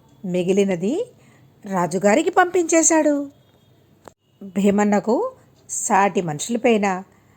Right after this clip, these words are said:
తమ గ్రామంపైన రోత పుట్టుకు వచ్చింది. తన దగ్గర విద్య ఉన్నది.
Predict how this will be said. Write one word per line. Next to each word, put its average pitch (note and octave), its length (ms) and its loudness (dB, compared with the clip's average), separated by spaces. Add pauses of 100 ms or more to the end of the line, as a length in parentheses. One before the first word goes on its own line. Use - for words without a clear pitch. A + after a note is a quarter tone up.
(320)
తమ A3+ 140 2
గ్రామంపైన A3 880 -2 (560)
రోత F#3 480 -2
పుట్టుకు C#4 300 -4
వచ్చింది. D4+ 580 -2 (720)
తన E3+ 180 -4
దగ్గర F#3 500 -2 (580)
విద్య F#3+ 400 -2
ఉన్నది. E4+ 480 -2